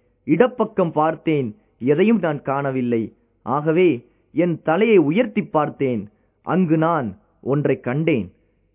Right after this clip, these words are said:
ஹிரா குகையில் என்னிடம் வந்த வானவர் ஜிப்ரீல் அலைஹிஸ்ஸலாத்து வஸ்ஸலாம் வானுக்கும் பூமிக்கும் இடையே ஒரு நாற்காலியில் அமர்ந்திருந்தார்.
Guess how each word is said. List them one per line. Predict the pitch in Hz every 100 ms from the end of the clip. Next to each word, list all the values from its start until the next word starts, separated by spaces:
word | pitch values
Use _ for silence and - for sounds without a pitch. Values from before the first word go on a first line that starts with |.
| -
ஹிரா | 151 190 202
குகையில் | 202 175 175 165 160
என்னிடம் | 170 175 170 190
வந்த | 175 180 170 156 -
வானவர் | 135 175 190 165 151
ஜிப்ரீல் | 139 175 247 208
அலைஹிஸ்ஸலாத்து | 165 175 160 - 160 160 151 151
வஸ்ஸலாம் | 147 151 156 147 117 98 _ _ _ _ _ 110
வானுக்கும் | 139 233 233 220 180 165
பூமிக்கும் | 185 208 202 196 170
இடையே | 165 160
ஒரு | 151 156
நாற்காலியில் | 139 139 208 - 185 170 160 151
அமர்ந்திருந்தார். | 143 151 147 131 123 107 95